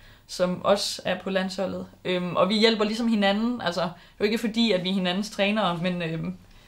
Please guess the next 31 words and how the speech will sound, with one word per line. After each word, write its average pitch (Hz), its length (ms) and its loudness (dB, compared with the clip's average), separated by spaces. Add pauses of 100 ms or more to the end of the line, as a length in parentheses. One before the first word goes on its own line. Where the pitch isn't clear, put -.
(220)
men 185 200 -4
det, 214 300 4 (180)
øh, 185 60 -4 (460)
så - 180 -2
har 208 180 4
vi 196 60 0
ligesom 196 320 -2 (200)
det 220 240 0
at 196 80 0
have, 190 180 -2 (720)
øh, 175 340 -2 (160)
og, - 200 -2
og 175 220 0
støtte 208 260 0
hinanden 190 360 0
og, 170 260 2 (360)
og 165 280 2 (120)
komme 185 240 2
med 170 80 2
rettelser. 185 300 2
Vi 180 100 -2
er 196 80 6
trods 196 200 -2
alt 185 140 2
også 185 120 -2
så 185 60 -8
gode, 196 300 2
at 180 60 -6
vi 160 60 -6
godt 180 220 2
kan, 185 260 -2